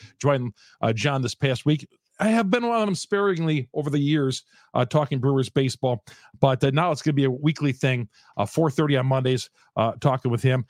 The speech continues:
And, of course, the Bill Michaels Show. Uh, you know, Bill and I have been friends for years.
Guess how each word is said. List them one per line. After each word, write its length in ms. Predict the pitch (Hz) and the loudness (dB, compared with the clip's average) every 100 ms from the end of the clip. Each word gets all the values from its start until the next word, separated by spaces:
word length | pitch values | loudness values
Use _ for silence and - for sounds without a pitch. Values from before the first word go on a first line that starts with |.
| _ | _
And, 100 | 160 | -2
of 60 | 151 | 0
course, 180 | 160 131 | 0 0
the 60 | |
Bill 100 | 135 | -2
Michaels 360 | 135 139 139 131 | 0 -2 -4 -4
Show. 320 | - 110 107 _ _ _ | -2 -2 -4 _ _ _
Uh, 240 | 120 120 127 139 | -4 -4 -8 -6
you 120 | 131 | -4
know, 100 | 104 | -2
Bill 220 | 120 135 | 0 0
and 80 | 127 | 0
I 60 | |
have 80 | 123 | -2
been 100 | 107 | -4
friends 260 | - 123 117 | -2 -2 -2
for 100 | 120 | 0
years. 320 | 120 120 | 2 0